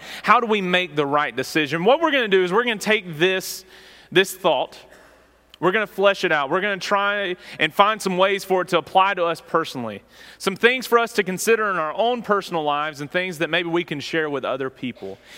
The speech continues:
And find out how can we make the right decision about a lot of things. Now, as we look at this phrase, the first thing that I want us to focus on, and one of the main phrases that, one of the main words that jumps out to me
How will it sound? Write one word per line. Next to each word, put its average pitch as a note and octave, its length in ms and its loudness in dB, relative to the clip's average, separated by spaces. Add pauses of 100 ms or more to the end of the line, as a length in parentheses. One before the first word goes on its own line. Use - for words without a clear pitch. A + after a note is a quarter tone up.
(120)
And G3 160 2
find C4+ 320 2
out G3+ 220 -2
how C4+ 400 0
can G#3 300 -4
we A3 180 0
make D#3 500 -4 (300)
the C#3 100 -4
right D#3 300 -2
decision B2+ 640 -6 (200)
about B2+ 200 -2
a B2+ 60 -4
lot B2 220 -2
of G#2 80 -12
things. - 500 -20 (520)
Now, A3 100 6
as G#3+ 100 -4
we B3+ 120 0
look D#4+ 180 2
at - 20 0
this B3+ 160 0
phrase, G3+ 300 0
the F3 100 -4
first A#3+ 300 -2
thing A3 160 0
that G3 120 2
I F3+ 60 -2
want G3 220 -4
us F3+ 160 -4
to D#3+ 80 -6
focus D3+ 440 -2
on, C3+ 300 -4
and B2+ 320 -8
one F3+ 120 0
of - 20 -16
the E3+ 80 -2
main E3+ 260 -4
phrases D#3 480 -4
that, C#3 240 -2 (220)
one F3+ 120 0
of - 20 -2
the F#3 40 -6
main F3+ 180 2
words F3 260 0
that D3 120 2
jumps D#3+ 320 -4
out D3+ 180 0
to - 80 -10
me D#3 360 -6